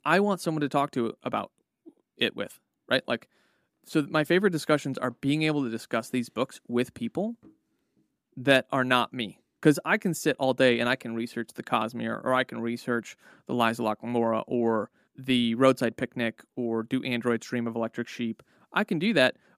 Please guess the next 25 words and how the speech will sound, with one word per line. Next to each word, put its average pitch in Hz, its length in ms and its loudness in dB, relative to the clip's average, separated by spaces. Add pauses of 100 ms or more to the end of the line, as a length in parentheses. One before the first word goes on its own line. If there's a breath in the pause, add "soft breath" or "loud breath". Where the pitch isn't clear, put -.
but 196 120 4
it's - 140 -6
not 180 300 0
the 202 100 2
same 156 540 -4 (360)
as 143 220 2
when 143 180 0
you 135 80 -2
get 135 160 0
to 135 80 -4
talk 117 260 -6
about 127 180 2
it - 20 0
with 123 140 -4
another 110 360 -2
person. - 400 -10 (600)
And 139 180 -2
then 131 140 2
because 139 320 2
you 143 80 2
and 135 100 0
I 131 80 2
spend 135 540 -2 (580)
at 127 140 -2
least 143 500 0